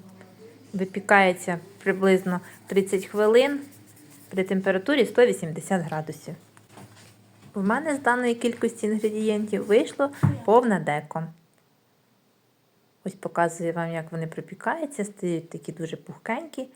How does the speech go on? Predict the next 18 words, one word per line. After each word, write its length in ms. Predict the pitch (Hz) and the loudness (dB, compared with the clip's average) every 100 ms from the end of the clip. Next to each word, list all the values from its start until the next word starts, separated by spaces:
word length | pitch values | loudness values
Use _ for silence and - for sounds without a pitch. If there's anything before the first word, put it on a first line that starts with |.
| _ _ | _ _
гарно 340 | 180 196 233 190 | 0 0 2 -2
підіймаються. 920 | - 160 165 147 143 147 143 - 151 | -4 -6 -4 -4 -4 -6 -6 -8 -4
А 80 | 165 | -6
в 80 | 156 | -2
цей 160 | 185 | -4
час, 300 | 180 254 349 - - _ | 0 0 0 -6 -20 _
поки 180 | 202 214 | -4 0
печуться 600 | 214 214 226 - 208 202 - - - | 0 -2 -6 -2 -2 -2 -8 -20 -6
прянички, 480 | 208 208 202 196 - | 0 4 4 2 -6
потрібно 440 | 185 185 254 277 233 | -6 -4 -4 -4 -4
приготувати 680 | - 180 175 185 247 226 | -2 -4 -4 0 0 0
цукрову 460 | 202 - 196 220 214 | -6 -8 0 0 2
глазурь. 480 | 165 160 151 147 143 _ _ _ _ _ _ _ _ _ _ _ _ _ _ - - - - - - - - - - - | 2 2 0 -6 -8 _ _ _ _ _ _ _ _ _ _ _ _ _ _ -20 -20 -20 -20 -20 -20 -20 -20 -20 -20 -8
Тепер 280 | 202 254 277 | 4 6 6
нам 120 | 269 | 4
потрібно 420 | 226 196 240 247 220 | 2 4 4 4 4
зварити 440 | 208 208 233 226 | 8 8 8 4
глазурь. 500 | 196 214 208 196 151 | 4 6 6 4 0